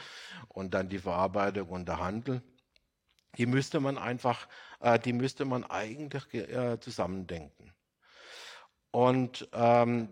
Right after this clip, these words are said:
dann haben wir uns das vorgenommen, genau. Und was braucht's dazu? Genau, es braucht Kapital. Das heißt, ähm, äh, für so eine,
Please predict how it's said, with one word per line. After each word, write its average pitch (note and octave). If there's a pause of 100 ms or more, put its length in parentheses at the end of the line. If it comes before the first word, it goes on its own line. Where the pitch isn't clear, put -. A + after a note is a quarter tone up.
dann C3+
haben C#3
wir B2+
uns A#2+
das G#2
vorgenommen, D#3 (100)
genau. A2+
Und A2+
was G2+
braucht's F3
dazu? E3+
Genau, G2
es F#2
braucht G2+
Kapital. E2+
Das F#2
heißt, A2
ähm, A2
äh, G#2
für G2+
so G#2+
eine, F#2+